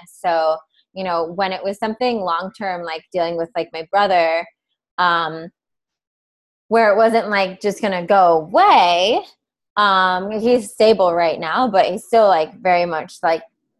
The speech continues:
dealing with it. And so it's something that's, like, it's like a long game. And so in that kind of thing, it's saying, like, "Okay, if I need two hours tonight to cry, or I'm gonna be in and out of the hospital, I know I'm gonna be in the hospital next week,"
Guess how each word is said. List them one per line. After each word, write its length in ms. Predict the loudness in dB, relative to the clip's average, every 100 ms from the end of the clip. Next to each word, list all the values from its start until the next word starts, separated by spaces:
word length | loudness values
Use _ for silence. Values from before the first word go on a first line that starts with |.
| _ -20 _ _ _ -12
dealing 340 | 0 0 0
with 160 | -6 -6
it. 300 | -2 0 0 -4 _ _ _ -4
And 460 | -2 -2 -4 -6
so 160 | 0 4
it's 140 | 4
something 240 | 2 0 2
that's, 180 | 0 0
like, 140 | 0
it's 140 | 0 0
like 140 | 0
a 40 |
long 360 | 2 2 2 0
game. 600 | 0 2 0 -4 -16 -20 _ _ _
And 220 | -4 -2 2
so 160 | 2
in 120 | 2 0
that 260 | -2 -2
kind 220 | -6 -4
of 120 | -4 -2
thing, 220 | -2 -2
it's 220 | -4 -4
saying, 260 | 0 0 0
like, 200 | -4 -4 -6
"Okay, 240 | -2 -2
if 100 | 0
I 140 | -2
need 220 | -4 -6 -8
two 260 | -4 0
hours 560 | 2 2 2 0 -4 -8 -12 -14
tonight 380 | -8 -8 -8 -10 -12
to 80 | -12
cry, 640 | -2 0 0 0 -2 -4 _ _ _ _ 0
or 480 | 4 4 4 2 0
I'm 160 | -2
gonna 160 | -2 -2
be 140 | -2
in 80 | -2
and 100 | -4
out 140 | -6 -4
of 60 |
the 60 | -4
hospital, 1000 | 0 -2 -2 -4 0 2 2 2 0 -4 -8
I 100 | -4
know 100 | -2
I'm 140 | 0
gonna 120 | -2
be 80 | -4
in 80 | -6
the 60 | -2
hospital 420 | -2 -2 -2 -2
next 280 | -4 -8 -6
week," 220 | -6